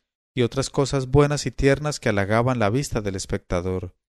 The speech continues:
Y de todas las bandejas y del fondo de las artesas que contenían el pan reciente,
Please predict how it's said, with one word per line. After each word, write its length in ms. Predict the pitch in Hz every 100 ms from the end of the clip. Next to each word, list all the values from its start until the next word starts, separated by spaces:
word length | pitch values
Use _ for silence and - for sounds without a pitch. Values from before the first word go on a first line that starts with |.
| _ _ _ _ _ _ _ 139
Y 80 |
de 100 | 127
todas 340 | 127 143 143 147
las 140 | 139
bandejas 600 | 120 107 120 117 101 -
y 20 |
del 180 | 107 104
fondo 340 | - 127 127 117
de 120 | 104
las 180 | 95 101
artesas 540 | 90 - 123 120 104
que 100 | -
contenían 640 | - 107 107 107 113 110
el 140 | 101 98
pan 180 | 104
reciente, 720 | 101 113 - 123 127 135 135